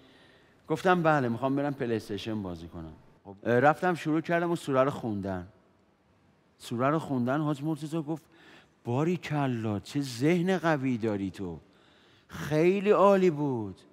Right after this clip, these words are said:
آفرین به تو.» بعد همینجوری تشویق کردن، گفت: «من قرار بود یه دونه ده تومانی به تو بدم، حالا شد دو تا ده تومانی.» بعد، اه، دوباره اون آقا محسن عضو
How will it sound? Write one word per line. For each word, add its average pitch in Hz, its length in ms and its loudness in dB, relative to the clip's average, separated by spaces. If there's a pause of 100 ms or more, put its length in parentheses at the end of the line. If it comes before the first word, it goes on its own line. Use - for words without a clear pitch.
(180)
آفرین 196 600 0
به 175 120 -2
تو.» 123 360 -6 (800)
بعد 170 160 0
همینجوری 196 380 -2
تشویق 180 380 0
کردن، 196 280 0
گفت: 202 200 0 (440)
«من 180 160 4
قرار 175 200 4
بود 196 160 0
یه 202 120 6
دونه 180 200 2
ده 143 240 6
تومانی 143 340 0
به 135 120 0
تو 143 180 -4
بدم، 139 340 0
حالا 156 240 2
شد 190 300 -2
دو 196 140 4
تا 170 140 2
ده 107 240 0
تومانی.» 85 520 -10 (1040)
بعد، 175 220 4 (360)
اه، 131 460 4
دوباره 143 360 0
اون 175 140 0
آقا 135 260 0
محسن 139 540 -4 (140)
عضو 160 520 -2